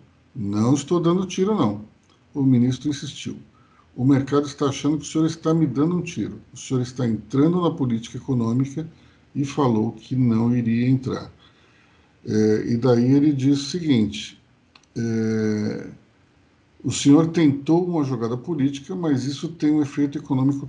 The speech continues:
terrível, um preço caríssimo. Presidente, só consigo te ajudar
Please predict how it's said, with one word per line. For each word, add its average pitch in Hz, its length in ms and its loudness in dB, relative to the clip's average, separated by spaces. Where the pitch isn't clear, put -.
terrível, 131 540 0
um 104 80 -6
preço 107 460 -4
caríssimo. 123 600 -2
Presidente, 131 720 2
só - 260 -4
consigo 165 640 -4
te 175 160 -4
ajudar 113 480 0